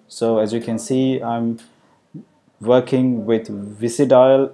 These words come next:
and vTiger C R M, everything in a single window over here. Uh, yeah, so ideally, uh, yeah, I can, like, you know, change Mehul details while I'm talking to him on the phone,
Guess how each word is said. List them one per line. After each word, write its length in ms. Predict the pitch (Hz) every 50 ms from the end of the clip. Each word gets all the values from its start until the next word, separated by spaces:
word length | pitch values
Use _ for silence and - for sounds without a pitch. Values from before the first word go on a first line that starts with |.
| _ -
and 260 | 120 135 143 139 117
vTiger 480 | 123 123 117 123 127 117 117 117 120
C 220 | 110 - - 113 113
R 140 | 113 117 113
M, 200 | 113 113 113 -
everything 360 | - 113 117 113 113 - 120 117
in 100 | 117 113
a 80 | 113
single 300 | 113 - 113 107 107 107
window 320 | 104 104 107 107 104 107 104
over 220 | 98 101 104 101
here. 280 | - 104 101 98 101 - _ _ _ _ - - - _ _ _ _ _ -
Uh, 640 | - 104 104 104 104 104 104 104 101 101 101 101 - _ -
yeah, 240 | 113 110 101 - - _
so 420 | - - 120 110 110 110 107 110
ideally, 560 | - 117 120 120 120 107 104 101 107 104 101 - -
uh, 140 | - - - _ _ _ _ _ _ _ -
yeah, 260 | 113 110 107 98 - - - -
I 100 | 104 107
can, 300 | - - 113 107 107 107
like, 240 | 101 92 92 -
you 40 | 107
know, 240 | 107 120 135 143 139 -
change 340 | - - 113 113 117 113 -
Mehul 320 | 110 113 110 110 110 110 110 _ -
details 400 | - 110 113 113 127 113 113 113
while 140 | 117 110 110
I'm 120 | 110 110
talking 300 | 113 117 113 113 - 117
to 80 | 113 117
him 160 | 110 117 117
on 80 | 113 113
the 80 | 110
phone, 400 | 110 - 127 123 123 127 123 123